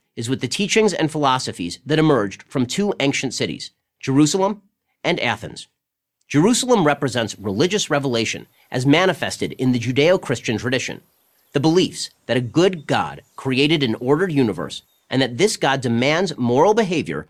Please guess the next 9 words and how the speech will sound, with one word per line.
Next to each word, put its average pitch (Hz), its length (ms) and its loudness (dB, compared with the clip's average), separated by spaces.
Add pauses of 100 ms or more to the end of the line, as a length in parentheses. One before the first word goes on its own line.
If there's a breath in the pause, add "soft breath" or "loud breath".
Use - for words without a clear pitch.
(120)
from 123 180 -2
his 180 300 -2
paramount 143 440 2
creation, 139 540 -2 (420)
man. 117 380 0 (880)
The 175 120 0
other 208 240 2
city, 76 440 -8
Athens, 117 480 -4